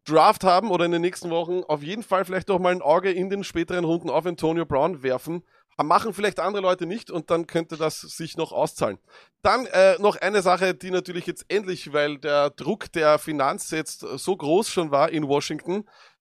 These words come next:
jetzt ist es doch passiert, die Washington Redskins überlegen, ihren Namen zu ändern. Raffi, was wäre der beste Name für den neuen, äh, für das neue Team in Washington?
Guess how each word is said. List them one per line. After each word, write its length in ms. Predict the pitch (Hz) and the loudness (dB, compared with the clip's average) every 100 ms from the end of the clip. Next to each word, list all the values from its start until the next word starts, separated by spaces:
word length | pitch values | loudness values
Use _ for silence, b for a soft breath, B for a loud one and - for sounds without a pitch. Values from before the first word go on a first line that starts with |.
| _ | _
jetzt 220 | - - 196 | -8 -6 -6
ist 120 | 190 | -4
es 120 | - | 0
doch 260 | 185 - - | 0 0 -4
passiert, 540 | 151 - 202 254 - | -6 -4 -4 -4 -6
die 80 | 165 | -2
Washington 460 | 175 170 165 160 | 0 0 -2 -2
Redskins 580 | 135 160 - - 180 180 | 2 2 0 -4 -4 -4
überlegen, 800 | - 202 165 147 147 190 185 185 | -2 2 4 4 4 2 0 -2
ihren 340 | 156 151 135 | -2 -2 -2
Namen 320 | 123 131 208 208 | 0 2 2 2
zu 140 | 185 | 0
ändern. 480 | 165 175 175 175 165 b b b - | 0 0 2 2 0 b b b 2
Raffi, 240 | 170 190 | 4 4
was 160 | 170 151 | 2 4
wäre 120 | 175 | 4
der 100 | 180 | 4
beste 420 | - 185 - 196 | 2 0 2 0
Name 340 | 175 143 170 170 | 2 2 2 -2
für 140 | - | -2
den 140 | 165 160 | -2 2
neuen, 320 | 147 156 151 | 4 2 2
äh, 220 | 139 139 | 2 2
für 100 | 156 | -2
das 100 | 156 | 0
neue 220 | 147 151 | 2 2
Team 200 | - 156 143 | 0 -6 -4
in 160 | 139 | 0
Washington? 400 | 120 110 95 87 | 0 0 -8 -20